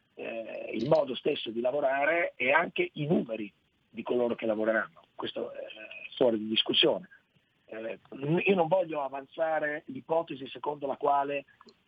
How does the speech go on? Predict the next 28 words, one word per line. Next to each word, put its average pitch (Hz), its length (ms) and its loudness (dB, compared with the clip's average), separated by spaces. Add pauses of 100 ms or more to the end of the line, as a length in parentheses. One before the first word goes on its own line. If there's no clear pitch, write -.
(120)
un 139 140 -4
aumento 143 680 2 (220)
della, 135 640 2
eh, 117 1000 -4
tecnologizzazione, 139 1700 2
un 120 160 -4
aumento 131 560 4
della 123 360 2
digitalizzazione, 139 1400 2 (460)
eh, 120 600 4
un 160 560 4
marcato, 151 800 2
un 139 120 -12
più 180 160 -4
marcato 156 440 0
ricorso 139 440 -6
allo 139 120 -4
smart 143 320 0
working, 151 600 2
allora 156 580 4
vuol 131 200 2
dire 147 280 2
necessariamente 139 840 2
avere 135 220 4
bisogno 143 380 4
di 120 100 4
meno 135 260 4
persone 143 560 6